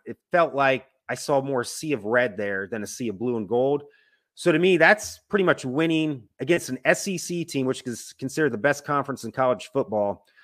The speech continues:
We went into host-, uh, hostile territory and more or less won a road victory over a quality S E C opponent. So great job, guys, again there.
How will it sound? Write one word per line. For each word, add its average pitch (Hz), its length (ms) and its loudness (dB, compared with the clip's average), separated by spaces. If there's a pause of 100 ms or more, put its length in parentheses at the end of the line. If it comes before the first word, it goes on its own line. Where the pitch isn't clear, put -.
(320)
We 202 120 6
went 196 180 8
into 135 160 0
host-, 160 420 6 (100)
uh, - 100 2
hostile 160 520 2
territory 110 840 2 (400)
and 139 100 -2
more 180 180 8
or 170 60 10
less 156 260 6
won 139 220 0
a 117 160 -2 (140)
road 131 420 2
victory 143 640 -2 (400)
over 131 300 4
a 113 60 2
quality 139 520 2
S 123 180 -6
E 123 80 -6
C 117 200 -4
opponent. 131 480 -4
So 120 460 2
great 160 240 2
job, 135 300 4
guys, 131 320 4
again 117 280 -4
there. 156 360 0